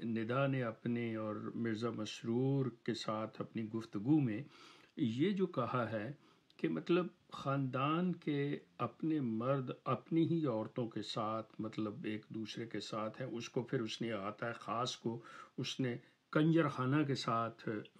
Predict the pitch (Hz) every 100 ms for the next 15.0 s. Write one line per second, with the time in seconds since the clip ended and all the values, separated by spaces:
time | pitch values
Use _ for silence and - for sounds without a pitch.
0 | 120 - 117 113 139 131 135 110 110 107
1 | 117 107 117 107 113 - 104 - 117 110
2 | 202 - _ - 117 - 127 113 120 123
3 | 127 - - _ - 117 - 139 151 139
4 | 123 117 110 - 107 107 107 101 - -
5 | _ 113 104 113 - - 127 110 120 107
6 | - 104 107 101 101 98 95 98 104 98
7 | - 104 117 - 95 90 - - - _
8 | 147 143 185 175 180 208 175 202 180 214
9 | - 185 196 175 123 120 135 196 180 151
10 | 196 175 151 143 151 131 143 180 180 180
11 | 160 160 165 - 165 151 143 147 143 156
12 | 147 147 - 135 139 139 - 139 135 127
13 | - - - 143 127 147 139 127 120 117
14 | 120 120 117 113 131 123 127 113 120